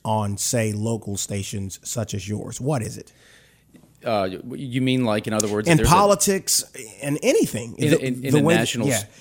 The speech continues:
Speaker 1: the, a, a national story.
Speaker 2: Right.
Speaker 1: Mm-hmm.
Speaker 2: Well, I mean, are you talking about the ones that we air that they put together?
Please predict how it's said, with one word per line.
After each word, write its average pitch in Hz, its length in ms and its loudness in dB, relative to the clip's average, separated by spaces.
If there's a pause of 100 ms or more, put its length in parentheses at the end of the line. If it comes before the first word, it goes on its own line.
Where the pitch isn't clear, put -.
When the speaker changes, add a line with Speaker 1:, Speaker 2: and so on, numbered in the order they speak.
(160)
Speaker 1:
the, 143 120 6 (240)
a, 139 40 2
a - 40 2
national 139 380 4
story. 104 360 0
Speaker 2:
Right. 92 220 -2
Speaker 1:
Mm-hmm. 120 160 -2 (680)
Speaker 2:
Well, 139 280 4
I 117 80 2
mean, 110 440 0
are 104 40 -4
you 120 100 -4
talking 131 220 2
about 117 120 0
the 117 60 0
ones 117 220 0
that 101 140 2
we 117 260 0
air 110 180 2
that 107 180 -6
they 104 140 0
put - 180 -6
together? 120 460 -2